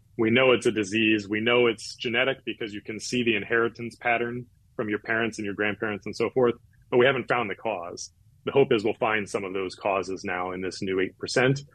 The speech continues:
And we're optimistic about that because, as we discussed earlier, some of this part of the genome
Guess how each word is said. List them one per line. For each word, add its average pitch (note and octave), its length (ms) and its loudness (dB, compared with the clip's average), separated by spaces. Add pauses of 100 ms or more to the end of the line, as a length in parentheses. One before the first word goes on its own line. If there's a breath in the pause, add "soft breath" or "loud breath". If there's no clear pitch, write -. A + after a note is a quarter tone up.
(200 soft breath)
And D3 120 2
we're D3 120 6
optimistic D3+ 600 2
about A2+ 300 -2
that A#2 220 -2
because, A2+ 240 -6
as A2+ 180 -4
we A2+ 80 -4
discussed A2 460 -4
earlier, G#2+ 500 -2 (320)
some C3+ 240 0
of A2+ 140 0
this A2 320 -4 (260)
part A2+ 160 0
of G2 80 -2
the G2+ 80 -6
genome G2+ 500 -2